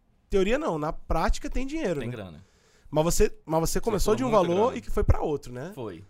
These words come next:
Speaker 1: Mas foi natural, né?
Speaker 2: Foi
Speaker 1: Com,
Speaker 2: natural
Speaker 1: com a
Speaker 2: porque
Speaker 1: profissionalização.
Speaker 2: foi. A gente foi investindo, né? E aquele investimento tem um, tem um custo.
Speaker 1: E se jogaram mesmo, né?
Speaker 2: Total. Era, era outra coisa que era um, era um acordo, né? Eu, eu, quando eu fechei com o Marcelo, eu disse: a gente vai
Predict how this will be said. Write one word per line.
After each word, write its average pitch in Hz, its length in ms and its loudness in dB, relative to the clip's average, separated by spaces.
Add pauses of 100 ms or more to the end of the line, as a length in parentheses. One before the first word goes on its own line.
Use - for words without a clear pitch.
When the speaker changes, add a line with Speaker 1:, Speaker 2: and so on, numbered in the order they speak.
(100)
Speaker 1:
Mas 143 200 -2
foi 202 240 4
natural, 220 440 0
né? 175 180 -4
Speaker 2:
Foi 214 100 -6
Speaker 1:
Com, 214 60 -2
Speaker 2:
natural 208 300 -4
Speaker 1:
com 185 40 2
a - 20 0
Speaker 2:
porque - 100 -10
Speaker 1:
profissionalização. 156 800 -2 (120)
Speaker 2:
foi. 131 440 -6
A 123 120 -8
gente 143 360 -12
foi 147 680 -12 (160)
investindo, 165 640 -10
né? 170 300 -12
E 160 80 -12
aquele 151 300 -10
investimento 151 640 -12
tem 185 120 -20
um, 180 120 -20
tem 185 180 -16
um - 20 -12
custo. - 400 -18
Speaker 1:
E 107 60 -14
se 139 140 -12
jogaram 135 440 -6
mesmo, 92 280 -12
né? 104 80 -16 (260)
Speaker 2:
Total. 90 420 -12 (640)
Era, 120 300 -2
era 131 180 2
outra 165 220 -6
coisa 160 320 -8
que 170 80 -14
era 156 160 -4
um, 156 200 -12
era 131 140 -6
um 156 40 -6
acordo, 113 380 -10
né? 113 160 -10
Eu, 127 380 -10 (220)
eu, 101 240 -16
quando 117 160 -12
eu 110 180 -12
fechei 117 300 -14
com 135 80 -18
o 131 40 -12
Marcelo, 131 440 -6
eu 131 40 -12
disse: 123 200 -12
a 120 60 -6
gente 127 220 -12
vai 120 400 -6